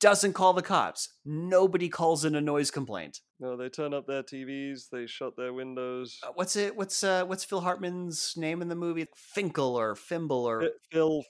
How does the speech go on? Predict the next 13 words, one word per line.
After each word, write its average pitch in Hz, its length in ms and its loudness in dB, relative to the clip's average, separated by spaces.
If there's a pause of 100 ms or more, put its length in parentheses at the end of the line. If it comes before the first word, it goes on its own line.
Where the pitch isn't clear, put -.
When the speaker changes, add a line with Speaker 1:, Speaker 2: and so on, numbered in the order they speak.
Speaker 2:
Fimble. 127 420 -4 (380)
Yeah. 127 140 -6
Speaker 1:
Fimble, 202 680 6
like, 151 140 2
shaking 160 340 2
their 147 140 4
fist 151 420 2
'cause 131 200 0
clearly 147 440 -2
he's 143 200 -2
done 127 220 2
this 131 140 -2
before. 135 600 0